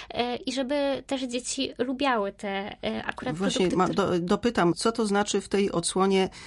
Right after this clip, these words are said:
Speaker 2: owoce akceptowane przez nasze dziecko? Czy to jest takie zwykłe: „Mamo, lubię, nie lubię”?
Speaker 1: Mhm.
Speaker 2: Czy też jeszcze coś innego?
Speaker 1: I tu jest sprawa złożona. Ponieważ, e, faktycznie, e, najporęczniejsze wydaje nam się jabłko, e, często rodzice dają oprócz kanapki,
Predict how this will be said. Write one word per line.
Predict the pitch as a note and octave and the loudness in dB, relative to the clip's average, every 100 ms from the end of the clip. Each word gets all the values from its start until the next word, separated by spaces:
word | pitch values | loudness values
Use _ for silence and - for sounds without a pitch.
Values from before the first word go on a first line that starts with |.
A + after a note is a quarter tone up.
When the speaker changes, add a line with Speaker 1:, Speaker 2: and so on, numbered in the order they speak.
| - - | -16 0
Speaker 2:
owoce | F3+ F3+ A3 - - | 2 4 4 2 4
akceptowane | G#3 G#3+ A3+ A3+ F3+ F#3+ G3 | 2 4 2 2 4 4 4
przez | E3+ F3 | 2 2
nasze | F3+ F3 E3+ | 2 2 4
dziecko? | E3+ D#3 - - | 4 2 0 -4
Czy | E3 | -2
to | F#3 | 0
jest | G3 - | 0 0
takie | F#3 F3+ | 0 0
zwykłe: | F3 F#3+ - | 2 0 4
„Mamo, | F3+ F#3+ F#3+ | 4 6 6
lubię, | G3 A3 G#3 | 6 6 6
nie | G3 G3 | 6 6
lubię”? | F#3 E3 F3+ C4+ - - - - | 6 8 6 4 -2 -20 -20 -8
Speaker 1:
Mhm. | C4 A#3+ C4 | -6 -4 0
Speaker 2:
Czy | B3 | 2
też | A3 G#3+ | 2 2
jeszcze | G3+ F#3+ | 0 0
coś | G3 F#3 | -2 2
innego? | F3+ D#3 - - - _ - | 2 2 0 -6 -8 _ -14
Speaker 1:
I | |
tu | - | -4
jest | D#4+ D4+ - | -2 -2 -4
sprawa | - B3 B3+ | -6 -4 -4
złożona. | B3 C4 A#3+ G3+ G#3 - - _ - | -2 -2 0 -2 -4 -8 -16 _ -6
Ponieważ, | C4+ C#4 C4+ B3+ - - | 0 0 2 0 0 -2
e, | - A#3 A#3 A#3 A#3 A#3 | 0 0 0 0 -2 -4
faktycznie, | A3+ F#4 - A3 - B3 C4 C4+ | -4 -8 -6 -6 -2 -2 -4 -4
e, | A#3+ A#3+ A#3+ | -4 -2 -2
najporęczniejsze | B3 B3+ C#4+ C#4+ C4 - C#4+ D#4 C4 | -2 -2 -2 -2 -2 -2 -2 -2 -4
wydaje | B3 B3+ B3 | -2 -2 -2
nam | A#3 A3 | -2 -4
się | - | -6
jabłko, | D#3+ F3 A3+ B3+ - C4+ C#4+ - - - | -4 -4 -4 -8 -2 -2 -2 -10 -14 -10
e, | - A3 A3 A3 | -2 0 0 -2
często | C4 B3+ B3+ | -4 -4 -4
rodzice | A#3+ A3+ A3+ A3 | -4 -4 -4 -4
dają | A3+ A#3+ | -4 -4
oprócz | - A3 C4 | -6 -6 -6
kanapki, | - A#3 G3+ - - C4+ | -4 -2 -2 -4 -4 -4